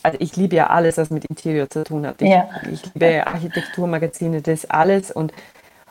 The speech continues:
Speaker 1: und genau, und so bin ich nach Hause gegangen. Ich habe die Tapete gesehen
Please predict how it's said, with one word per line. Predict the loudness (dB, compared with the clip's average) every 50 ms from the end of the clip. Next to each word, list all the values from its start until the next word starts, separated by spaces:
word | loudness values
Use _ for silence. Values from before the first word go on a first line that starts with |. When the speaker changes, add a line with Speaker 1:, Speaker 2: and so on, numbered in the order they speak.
| -20 -20 -20 _ _ _ _ _
Speaker 1:
und | 0 2 2 0 -2 -8 -12 -10 -4
genau, | -2 0 2 2 2
und | 0 0 -2 -2 0
so | 2 4 4 6 6
bin | 6 4
ich | 2 2 0
nach | -2 -4 -2 2
Hause | 4 4 4 4 0 -4
gegangen. | -4 -2 -2 -2 -2 -2 -2 -6 -8 -12 -6
Ich | -4
habe | -2 -2 -2 -4
die | -6
Tapete | -6 -6 -6 0 2 2 2 2 0 -2 -2
gesehen | -2 -2 2 2 4 4 4 2 0 -2 -4 -8